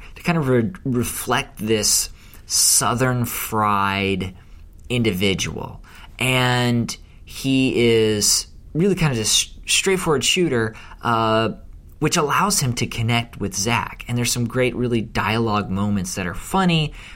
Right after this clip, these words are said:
but also, also really good. Uh, one scene, he's talking about Zach, and he basically is like, Hey, you can't be everything. Like, you can't be anything. You can't be anything you want to be. You can't be a,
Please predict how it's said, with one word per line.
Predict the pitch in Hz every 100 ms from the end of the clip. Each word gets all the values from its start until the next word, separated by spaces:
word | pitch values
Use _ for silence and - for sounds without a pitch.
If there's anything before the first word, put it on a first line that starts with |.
| -
but | 175
also, | 202 - 262 247 - - -
also | 226 240 247
really | 247 240
good. | 233 320 131 -
Uh, | 139 131
one | 113 147 190
scene, | 226 - 107 113 127 - - - - - - - -
he's | - 127
talking | 165 170
about | 151 110
Zach, | 120 110 107 -
and | 117 113 107 - -
he | 208
basically | 208 220 214 196
is | 147
like, | 147 - - - - -
Hey, | 135 87 62 - - - - - - - - - -
you | 202
can't | 208 - 269 147
be | 151 143 - -
everything. | 120 139 127 113 - 90
Like, | 107 156
you | 190 208
can't | 311 240
be | 190 185
anything. | 123 117 101 - 55 - - - - -
You |
can't | - 277
be | 208
anything | 180 160 147
you | 117
want | 110 92
to |
be. | - -
You | 101 147
can't | - 185
be | 143
a, | 104